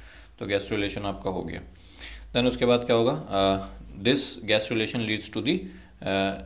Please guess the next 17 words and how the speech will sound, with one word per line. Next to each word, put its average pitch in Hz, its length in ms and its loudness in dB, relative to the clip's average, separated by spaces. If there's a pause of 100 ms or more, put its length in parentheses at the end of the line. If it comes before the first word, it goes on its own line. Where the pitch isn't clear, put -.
(260)
active 127 500 0
juvenile 113 460 0
form 101 180 4
of, 165 140 2 (640)
अ, 101 360 -2
the 110 400 0
organism, 92 560 -8
ठीक - 40 -10
है। 123 280 -4
So - 80 -14
this 110 300 -2 (1200)
leads 104 320 0 (880)
to - 0 -
the 101 220 -2 (1160)
formation 101 320 0
of 113 200 -4 (1700)
active - 380 -4